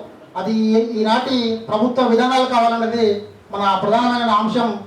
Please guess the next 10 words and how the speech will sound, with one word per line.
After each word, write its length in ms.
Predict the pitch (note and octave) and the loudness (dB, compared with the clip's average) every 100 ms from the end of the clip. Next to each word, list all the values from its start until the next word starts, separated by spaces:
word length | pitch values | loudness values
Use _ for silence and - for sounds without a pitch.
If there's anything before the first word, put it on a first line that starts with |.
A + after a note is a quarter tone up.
| - - G#3 | -18 -12 -2
ఇవాళ 220 | G#3 A3+ A3 G3 - - - G#3+ | 2 4 2 0 -6 -14 -10 -2
ఏదైతే 300 | A3+ B3 B3+ A#3 | 2 2 2 2
ఉద్యమకారుల 540 | A#3 B3 A#3 A#3+ A#3 A#3 A3+ - - - | 4 2 2 2 2 2 0 -4 -10 -8
కార్యాచరణ 420 | F#3+ A3 B3 B3 A#3+ | -2 0 0 -2 -2
సమావేశం 320 | G#3+ A#3 A3+ A#3 | 0 0 0 -2
ఏర్పాటు 220 | A3+ A3+ G#3+ | -2 -2 0
విషయంలో 280 | A3 A#3 G#3 G3+ - - G#3 | -2 -2 -2 -4 -12 -14 -10
ఈ 20 | G3+ | -4
సమావేశం 380 | A3+ A#3+ B3 A3+ A3+ | 0 0 0 0 0
చాలా 200 | A3 | 2